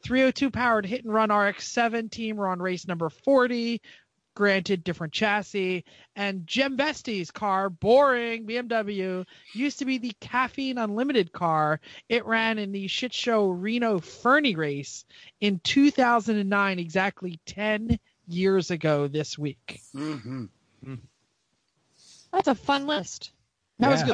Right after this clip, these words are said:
Speaker 4: Okay, so I got some funny one. Funny ones. The Daewoo Tang Clan.
Speaker 1: Love that
Speaker 4: Daewoo
Speaker 1: name.
Speaker 4: Tang Clan.
Speaker 2: <laughs>
Speaker 4: Yep, in a Daewoo Laza-, Laganza. Uh, the Blue Man Coupe in a F-, uh, Porsche nine forty-four, as well as the,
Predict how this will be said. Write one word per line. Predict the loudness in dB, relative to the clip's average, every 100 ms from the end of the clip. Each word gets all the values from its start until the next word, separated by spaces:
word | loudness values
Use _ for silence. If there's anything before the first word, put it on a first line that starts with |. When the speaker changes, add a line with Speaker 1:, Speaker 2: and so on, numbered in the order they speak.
| 2
Speaker 4:
Okay, | 2
so | 0
I | 0
got | -2
some | -4
funny | -4 -2
one. | -4 -6 -14 _ _ -20 _
Funny | -6 -4
ones. | -2 -2 -2 -10 -14 -8
The | -8 -6
Daewoo | -2 0 2 0 0 0 -2 -6 -10 _
Tang | -6 -4 -2 0 0 -2 -6
Clan. | -2 0 0 0 -2 0 -2 2
Speaker 1:
Love | 2 2
that | 0 0
Speaker 4:
Daewoo |
Speaker 1:
name. | 0 0 -4 2
Speaker 4:
Tang | 6 8
Clan. |
Speaker 2:
<laughs> | 8 6
Speaker 4:
Yep, | 4
in | 4 4
a | 4 4 2
Daewoo | 2 2 2 0 0
Laza-, | -2 -2 -4 -4 -8 -20 -20 _ -12
Laganza. | -8 -2 0 0 -2 -2 -4 -6 _ -20 -14 0
Uh, | 2 2
the | 2
Blue | 0 0
Man | 0 -2 -4
Coupe | 0 4 6 4
in | 0 0
a | 0
F-, | -2 _ -4
uh, | 2 2 2
Porsche | 2 2 4 2
nine | 2 0
forty-four, | 0 0 2 4 4 4
as | 2 0
well | 2 2
as | 0
the, | 0 0 -2